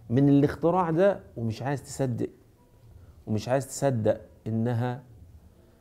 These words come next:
ليها منشئ؟ احنا كمسلمين بنقولوا ليها رب انشأها، خلقها، لان ما ينفعش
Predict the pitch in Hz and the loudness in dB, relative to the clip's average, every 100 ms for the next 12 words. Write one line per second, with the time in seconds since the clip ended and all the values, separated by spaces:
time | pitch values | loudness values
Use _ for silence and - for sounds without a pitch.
0 | _ - 120 127 107 120 - - 107 110 | _ 2 4 4 2 -4 -6 -6 -2 -2
1 | 104 - - _ _ - - - - _ | -4 -12 -16 _ _ -20 -20 -20 -20 _
2 | _ _ _ - 180 190 160 151 127 143 | _ _ _ 0 2 2 2 2 2 0
3 | 151 185 180 135 - 156 160 160 - - | 2 2 2 0 0 0 2 0 -2 -8
4 | 123 156 151 156 165 117 - - _ - | -4 -2 -2 0 0 -2 -8 -20 _ -20
5 | - - - - _ _ _ - 113 110 | -20 -20 -20 -20 _ _ _ -4 -4 -2
6 | 170 - 110 104 - _ _ - 113 120 | 0 2 0 -4 -10 _ _ -14 -2 2
7 | 170 - 104 92 - _ _ _ _ _ | 2 -2 -10 -10 -12 _ _ _ _ _
8 | _ _ _ - - - - _ _ - | _ _ _ -20 -20 -20 -20 _ _ -20
9 | - 120 180 226 196 190 156 135 202 170 | -4 2 4 4 6 6 4 4 0 -2
10 | 127 | -4